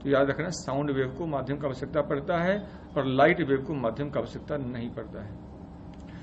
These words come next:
मतलब, light wave निर्वात में भी आ जा सकता है, जबकि sound wave निर्वात में नहीं आ सकता है। तो जब आपको अंतरिक्ष में भेज दिया जाएगा,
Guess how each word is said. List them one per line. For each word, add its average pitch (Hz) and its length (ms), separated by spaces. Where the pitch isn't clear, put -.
मतलब, 165 200
light 151 400
wave 185 400
निर्वात 151 460
में 151 180
भी 175 200
आ 143 100
जा 156 120
सकता 160 340
है, 180 220
जबकि 143 140
sound 156 380
wave 160 360
निर्वात 135 420
में 151 160
नहीं 139 280
आ 139 80
सकता 139 380
है। 156 260
तो 185 140
जब 196 220
आपको 170 380
अंतरिक्ष 208 400
में 202 120
भेज 165 220
दिया 156 140
जाएगा, 113 400